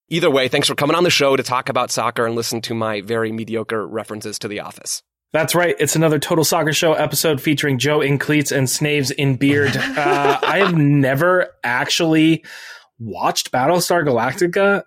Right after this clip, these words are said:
Speaker 2: Um, Battlestar Galactica seems to be, uh, a very specific age of nerd type of thing.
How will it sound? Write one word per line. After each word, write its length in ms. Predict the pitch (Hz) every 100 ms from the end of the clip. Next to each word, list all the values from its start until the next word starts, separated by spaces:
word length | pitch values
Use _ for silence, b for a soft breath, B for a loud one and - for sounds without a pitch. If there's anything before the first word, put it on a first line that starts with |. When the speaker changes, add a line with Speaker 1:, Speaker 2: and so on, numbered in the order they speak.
| 135
Speaker 2:
Um, 520 | 135 127 123 131 131
Battlestar 440 | 139 165 202 233 202
Galactica 500 | 170 160 160 147 147
seems 460 | - 147 143 131
to 100 | -
be, 640 | 127 123 127 127 123 120 120 B B B B B -
uh, 320 | 131 120 120 117
a 100 | 127
very 560 | 120 113 135 147 151
specific 960 | 139 - - 135 - 143 127 135 - - _ _
age 400 | 127 127 127 123
of 140 | 120 113
nerd 600 | 120 120 117 120 127 120 -
type 300 | - 139 131
of 140 | 143 127
thing. 440 | - 151 165 175